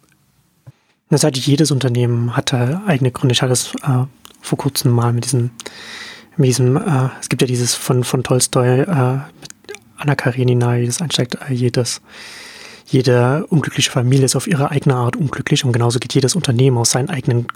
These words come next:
Gründen unter. Aber das heißt ja nicht, dass man deswegen den großen Kontext nicht mitdenken muss.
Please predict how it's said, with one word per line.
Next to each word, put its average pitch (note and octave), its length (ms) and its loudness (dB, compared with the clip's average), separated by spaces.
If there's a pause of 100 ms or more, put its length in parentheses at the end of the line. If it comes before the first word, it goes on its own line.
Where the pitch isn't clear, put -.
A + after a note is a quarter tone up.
Gründen C3+ 600 -2 (240)
unter. C#3 380 0 (400)
Aber B2 300 2
das B2+ 160 2
heißt B2 180 2
ja C3 60 2
nicht, B2+ 160 0
dass - 100 -2
man B2 120 0
deswegen B2+ 340 0
den A#2+ 100 0
großen C3+ 320 -2
Kontext - 560 -2 (260)
nicht - 180 0
mitdenken B2+ 500 -2
muss. A2+ 240 -4